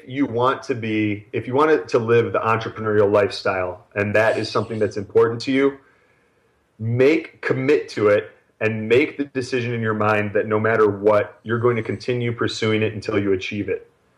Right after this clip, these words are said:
And it's going to probably be a hell of a lot more work than you anticipate.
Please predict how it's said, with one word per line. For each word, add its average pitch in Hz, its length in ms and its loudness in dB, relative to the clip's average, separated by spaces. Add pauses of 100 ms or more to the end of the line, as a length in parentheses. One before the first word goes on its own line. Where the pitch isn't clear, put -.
(360)
And 110 580 2 (360)
it's 123 240 2
going 135 440 2
to 113 200 -6
probably 127 680 0
be 113 520 -8 (260)
a 110 80 0
hell 135 300 4
of 131 80 2
a - 20 4
lot 117 220 0
more 113 180 4
work 110 300 2
than 113 100 -8
you 104 140 -4
anticipate. 143 800 -2